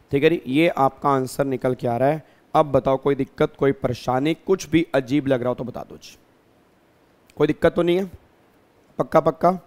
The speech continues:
क्या इसको हम पैक कर सकते हैं जी? ठीक है, चलो अब अगले पॉइंट पर आओ जी। अब यहाँ पे आ जाओ, इलस्ट्रेशन नंबर आ जाओ, इलस्ट्रेशन नंबर ट्वेल्व।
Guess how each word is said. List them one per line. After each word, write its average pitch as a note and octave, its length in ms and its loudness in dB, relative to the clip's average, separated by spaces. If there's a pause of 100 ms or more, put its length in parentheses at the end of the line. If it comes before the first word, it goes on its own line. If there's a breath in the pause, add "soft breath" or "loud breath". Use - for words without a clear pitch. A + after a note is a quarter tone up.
(880 soft breath)
क्या D#3 360 4
इसको D3+ 360 0
हम D#3 220 0 (120)
पैक C#3+ 300 2
कर C#3 120 0
सकते - 320 -6
हैं D3+ 140 -4
जी? D#3 140 -18 (560)
ठीक D3+ 180 -2
है, D#3+ 100 4
चलो A#2 300 -2 (140)
अब D3 100 0
अगले D3+ 180 4
पॉइंट A2 220 -4
पर C3+ 100 0
आओ B2 80 2
जी। C3+ 120 -6 (600 soft breath)
अब D#3+ 140 4
यहाँ E3 180 4
पे - 80 -6
आ C#3 80 4
जाओ, C#3 280 2 (100)
इलस्ट्रेशन D3+ 640 0
नंबर C#3+ 300 2
आ B2+ 100 4
जाओ, C3 240 0
इलस्ट्रेशन C#3 600 -2
नंबर C3+ 320 0 (140)
ट्वेल्व। A#2+ 280 -4